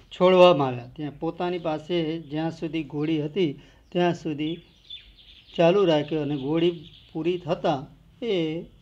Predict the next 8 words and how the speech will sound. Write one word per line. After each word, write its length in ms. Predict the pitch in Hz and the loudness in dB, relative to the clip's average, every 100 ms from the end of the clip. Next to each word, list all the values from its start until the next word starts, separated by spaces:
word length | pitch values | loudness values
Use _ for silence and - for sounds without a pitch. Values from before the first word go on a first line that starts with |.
| - - | -20 -6
પોલીસ 380 | 165 170 190 175 | 0 2 0 -2
અફસરો 760 | 160 - 180 175 175 175 139 - - | -8 -6 -2 0 0 -2 -4 -10 -6
બધા 300 | 165 185 160 | 0 2 2
પોતાના 460 | 151 151 170 165 | 0 -4 -2 -4
થાણામાં 520 | 170 156 165 190 190 175 | -4 -6 -6 -4 -6 0
ચાલ્યા 340 | 156 143 139 | 2 2 0
ગયા 260 | 117 123 - - - - - - - - - - - 196 | -4 -12 -16 -20 -20 -20 -20 -20 -20 -20 -20 -20 -10 -4
અને 320 | 196 147 | -2 -2